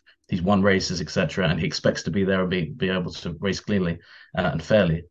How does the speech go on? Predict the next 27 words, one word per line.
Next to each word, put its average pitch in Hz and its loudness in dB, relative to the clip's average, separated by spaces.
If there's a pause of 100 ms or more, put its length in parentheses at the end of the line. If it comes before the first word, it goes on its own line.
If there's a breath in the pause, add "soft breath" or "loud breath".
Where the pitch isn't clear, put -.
(340)
And 101 4
I 110 4
think 160 6
that 123 6
what 127 4
that's 123 2
done 127 6
is 104 -2
it's 80 -8
created 104 -4
this 101 -2
sort - -4
of - -6
situation, 95 2
which 123 0
is 101 -4
great 131 4
for 95 -6
the 85 -6
sport 87 0
and 98 -2
the 92 -6
competitive, 98 -4 (280)
competitiveness 104 0
of 110 0
it. 78 0 (420 loud breath)
Um, 95 4